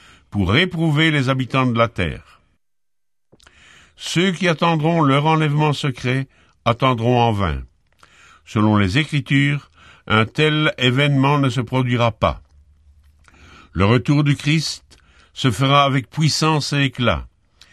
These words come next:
C'est ce que Jésus affirme en disant à ses disciples, « Car,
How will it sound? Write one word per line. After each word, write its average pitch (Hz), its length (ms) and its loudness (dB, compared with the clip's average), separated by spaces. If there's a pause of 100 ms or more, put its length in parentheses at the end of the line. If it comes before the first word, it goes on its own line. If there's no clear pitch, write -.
(360)
C'est - 180 -2
ce - 80 -2
que 120 140 0
Jésus 127 340 2
affirme 143 400 0
en 120 80 2
disant 120 340 -2
à 120 140 -4
ses 127 140 -4
disciples, « 135 520 -2 (920)
Car, 110 580 0